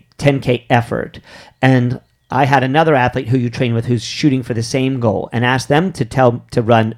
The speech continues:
based on their ten K effort. If the two of you were not aligned and running stride for stride with each other, you would probably come up with different times, even though your goals are set.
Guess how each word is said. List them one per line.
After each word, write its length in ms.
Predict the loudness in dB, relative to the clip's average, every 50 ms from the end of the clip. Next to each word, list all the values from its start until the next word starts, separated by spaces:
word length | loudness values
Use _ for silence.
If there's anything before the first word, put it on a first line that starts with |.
| -8
based 240 | -4 -4 -4 -2 -2
on 80 | -2 -2
their 80 | -2
ten 300 | -4 -6 -6 -6 -6 -6
K 180 | -4 -6 -6 -6
effort. 380 | -6 -8 -8 -6 -6 -8 -8 -8 -14 -20 -20 -18 -8 0
If 160 | 0 0 2
the 100 | 2 -2
two 240 | 0 2 0 4 4
of 100 | 4 2
you 220 | 4 2 4 2
were 220 | 2 2 0 -2 0
not 320 | 0 0 -2 -2 -2 -2 -2
aligned 540 | -2 -2 0 0 0 0 0 -2 -2 -2
and 120 | -2 -2 0
running 320 | 0 0 0 0 -2 -4
stride 360 | -6 -2 0 0 0 0 -2
for 80 | -4 -6
stride 320 | -6 -4 -2 -2 -2 0
with 120 | -2 -2 -4
each 160 | -4 -2 0
other, 240 | 0 0 0 0 -2 -4 -12 -20 -20 -20 -8 2
you 120 | 4 6
would 140 | 6 6 4
probably 380 | 0 -2 0 0 2 2 0 -2
come 320 | -2 -2 -4 -4 -2 -2
up 240 | -2 -2 -2 -2 -2
with 200 | -2 -2 -2 -4 -8 -20 _ _ _ _
different 420 | 2 2 2 2 0 -6 -6 -6
times, 420 | -8 -6 -4 0 0 0 0 0 -2
even 200 | -2 0 0 2
though 80 | 2 2
your 180 | 0 0 -2
goals 400 | -2 0 0 2 2 2 0 -2
are 60 | -4 -8
set. 420 | -8 -8 -8 -8 -8 -8 -12 -18